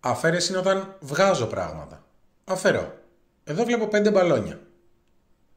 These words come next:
Τα δύο έφυγαν. Πέντε μείον δύο ίσον τρία. Σημαούλες με οριζόντιες αφαιρέσεις.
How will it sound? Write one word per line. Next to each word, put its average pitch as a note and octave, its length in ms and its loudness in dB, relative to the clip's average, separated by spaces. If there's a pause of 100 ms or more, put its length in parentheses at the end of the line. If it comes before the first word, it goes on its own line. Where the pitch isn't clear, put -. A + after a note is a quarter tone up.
(240)
Τα G3+ 120 2
δύο A#3 240 2
έφυγαν. D#2+ 360 -4 (2750)
Πέντε C#3+ 280 2
μείον G#2+ 320 -2
δύο A#3 520 -2
ίσον A3 360 -4
τρία. B2 300 -2 (3250)
Σημαούλες G2+ 1080 -8
με D#3 160 -2
οριζόντιες D3 920 -2
αφαιρέσεις. - 880 -2